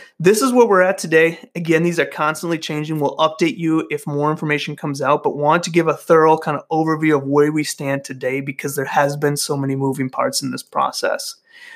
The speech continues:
Um, if you have questions, submit them in the Facebook group, shoot me an email, sales at jetrotax dot com. We can talk through these things with you, um, maybe add them to another episode.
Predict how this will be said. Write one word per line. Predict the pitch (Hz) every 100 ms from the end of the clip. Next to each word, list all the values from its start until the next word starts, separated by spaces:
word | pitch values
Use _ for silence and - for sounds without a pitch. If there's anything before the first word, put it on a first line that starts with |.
| - -
Um, | 127 123 123 - -
if | 156
you | 143
have | 147 156
questions, | - 156 156 170 165 - - _
submit | - - 139 143
them | 156
in |
the | 156
Facebook | 156 151 143 156
group, | 143 151 147 -
shoot | - - 160 156
me | 151
an | 147
email, | 147 143 147 143 - -
sales | - 151 139 151
at | 147
jetrotax | 151 147 165 - 147 147 -
dot | 143 -
com. | 151 139 143 - _ -
We | 143
can | 143 135
talk | - 156 151 -
through | 160
these | 143 143 139
things | 147 143
with | 143 139 143
you, | 143 139 139 - -
um, | 135 123 123
maybe | 139 143 143
add | 147 139
them | 147
to | -
another | 147 143 139
episode. | 139 - - 139 139